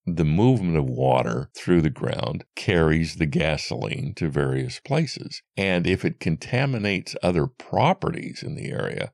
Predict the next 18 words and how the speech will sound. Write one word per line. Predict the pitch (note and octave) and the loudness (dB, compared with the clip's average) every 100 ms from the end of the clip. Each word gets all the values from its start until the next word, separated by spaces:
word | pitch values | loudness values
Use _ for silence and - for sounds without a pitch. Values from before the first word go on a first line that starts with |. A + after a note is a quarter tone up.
| - | 0
that | F#2 F2+ | 2 2
can | - F#2 E2 | 0 -2 2
be, | E2+ E2 D#2+ - F2+ | 2 2 0 -2 0
well, | D2+ C#2+ D2 | 0 2 0
that | E2 | 0
can | D2+ | 0
be | C2 A#1+ | 0 2
awful, | A#1+ - G1+ - | 2 0 -4 -8
frankly, | - C#2 - - - - | -6 -6 -6 -8 -8 -4
because | E2+ F2+ - E2+ E2 D#2+ - | 0 0 2 4 4 2 0
the | E2+ C#2+ C#2 - | 2 2 0 -2
entity | A2 B2 G3 - D#2+ C#2 | -2 0 -2 0 2 2
who | D#2 | 0
owns | D#2 D#2+ D#2+ - | 0 -2 -2 -6
the | - | -4
gas | D#2+ F2+ - | 0 0 -2
station | - D2+ C#2+ A#1+ - | -4 -4 -6 -10 -6
that's | - - | -8 -8